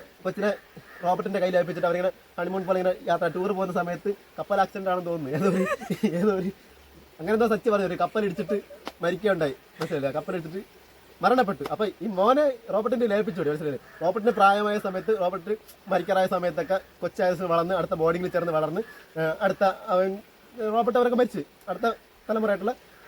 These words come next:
ഏഹ്, ജാക്കിൻ്റെ, ജാക്കിൻ്റെ റോസിൻ്റെ മോൻ വളർന്ന് വലുതായി. അവരിങ്ങനെ അടുത്ത തലമുറ സച്ചിയുടെ രണ്ടാമത്തെ അപ്പനെ, മൂന്നാമത്തെ അപ്പനെ, അങ്ങനെ അവരെന്ത് ചെയ്ത് സച്ചിയുടെ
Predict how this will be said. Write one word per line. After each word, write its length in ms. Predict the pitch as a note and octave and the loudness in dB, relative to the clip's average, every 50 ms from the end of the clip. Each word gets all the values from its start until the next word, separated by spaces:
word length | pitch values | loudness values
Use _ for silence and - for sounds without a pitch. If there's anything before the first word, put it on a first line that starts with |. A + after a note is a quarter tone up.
| - E3+ | -2 0
ഏഹ്, 340 | E3+ E3 E3 E3 E3 E3 D#3+ - - - - - - | 2 4 4 4 2 0 -2 -4 -10 -20 -16 -4 0
ജാക്കിൻ്റെ, 380 | F3+ F3+ F#3+ - A#3 G#3 G#3 A#3 - - - - - - - - - - - - F3+ | 2 2 2 0 -2 -2 -2 -2 -2 -6 -12 -20 -20 -20 -20 -20 -20 -20 -6 0 0
ജാക്കിൻ്റെ 260 | G3 G3 A3+ G#3+ A3 G3+ | 0 2 2 2 2 2
റോസിൻ്റെ 280 | F#3+ F#3+ G#3+ G3 G3 F#3 F3+ | 0 0 0 -2 -4 -2 0
മോൻ 120 | F#3 A3+ - - - - - - | -2 -2 -4 -6 -14 -20 -8 -4
വളർന്ന് 240 | D#3+ E3 F3 F#3 F#3+ E3+ | -2 -2 0 0 0 0
വലുതായി. 260 | D#3+ D#3 D#3+ F3+ - - - | 2 2 0 0 0 -2 -2
അവരിങ്ങനെ 260 | E3+ F3 D#3+ E3 F3 E3+ G#3 | -2 -2 0 -2 -2 -4 -4
അടുത്ത 140 | F3 - - F3 | -6 -4 -2 -2
തലമുറ 260 | D#3+ D#3 D#3+ F3 G3 F#3 | -2 0 0 0 0 -2
സച്ചിയുടെ 260 | F#3+ E3+ - F3+ E3+ E3 | -2 -6 -4 -4 -4 -2
രണ്ടാമത്തെ 260 | D#3+ D#3 E3 E3 E3 | 0 0 0 -2 -2
അപ്പനെ, 220 | D3+ D3 D#3 F3 G#3+ G3+ | -4 -2 -2 -2 -2 0
മൂന്നാമത്തെ 220 | D#3 D#3+ D#3 - D#3 | 0 -2 -2 -4 -4
അപ്പനെ, 180 | C#3 D3+ F3 A#3 - - - - - | -6 -4 -4 -6 -6 -8 -16 -12 -4
അങ്ങനെ 160 | - G#3 G#3+ | 0 2 4
അവരെന്ത് 240 | A3 A#3+ A#3 G#3+ G#3+ | 4 4 2 2 0
ചെയ്ത് 140 | F#3+ - E3+ - - - - | -2 -4 -6 -10 -14 -12 -10
സച്ചിയുടെ 300 | F3 - - B3+ B3+ B3+ | -10 -6 0 2 2 2